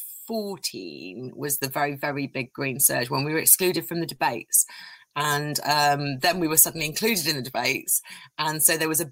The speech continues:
lot of interest in the sort of fair play aspect of involving us in the debates. And then when they actually heard what we were saying, and in that election, we were very unique, um, in the run-up to the twenty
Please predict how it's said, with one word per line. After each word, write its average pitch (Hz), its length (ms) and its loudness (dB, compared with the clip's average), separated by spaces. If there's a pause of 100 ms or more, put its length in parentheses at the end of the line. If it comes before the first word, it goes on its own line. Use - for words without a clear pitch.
lot 240 380 2
of 214 80 -2
interest 208 580 4
in 170 140 -4
the 165 80 4
sort 160 160 2
of 160 100 -8
fair 170 220 2
play 175 280 2
aspect 135 480 -2
of 135 80 -8
involving 131 360 -6
us 135 100 -2
in 127 80 -8
the 120 60 -10
debates. 156 400 0 (240)
And 180 100 -4
then 220 80 4
when 233 80 2
they 226 80 0
actually - 160 -4
heard 180 240 -2
what 127 80 -4
we 165 80 -2
were 156 60 -2
saying, 156 340 4
and 139 80 -4
in 165 120 -6
that 151 120 -4
election, 156 300 -4
we 190 80 -4
were 180 240 -6
very 196 260 2
unique, 190 680 -6 (440)
um, 151 280 2
in 156 80 -2
the 160 80 0
run-up 160 200 2
to - 60 -6
the 139 80 -4
twenty 139 240 -4